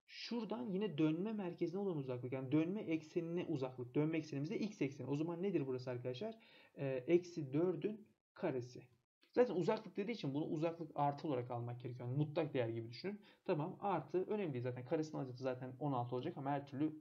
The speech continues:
sıkıntı yok. Geldim M üçe. M üç ne arkadaşlar? Bakın buradaki bu kütle. Yani üç kilogram.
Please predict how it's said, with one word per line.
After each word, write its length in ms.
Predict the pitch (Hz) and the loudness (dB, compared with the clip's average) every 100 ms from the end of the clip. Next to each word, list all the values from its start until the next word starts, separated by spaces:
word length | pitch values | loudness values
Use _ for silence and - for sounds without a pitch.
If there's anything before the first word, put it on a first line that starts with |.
| - | -16
sıkıntı 400 | - - 127 123 | -8 -6 -4 2
yok. 260 | 170 123 - - - - | 2 2 -6 -20 -12 2
Geldim 300 | 208 196 220 | 4 4 2
M 240 | - 185 | 2 2
üçe. 260 | 165 165 120 - - | 2 -2 -6 -8 2
M 80 | 202 | 4
üç 220 | 226 226 | 4 0
ne 60 | 175 | 0
arkadaşlar? 320 | 156 170 202 | 0 0 2
Bakın 240 | 196 202 | 0 2
buradaki 340 | 175 160 160 180 | 2 2 0 -2
bu 100 | 156 | -2
kütle. 280 | - - 127 | -6 -2 0
Yani 260 | 170 160 | 2 2
üç 200 | 180 - | -2 -2
kilogram. 380 | - 120 127 170 | -4 -2 -2 -8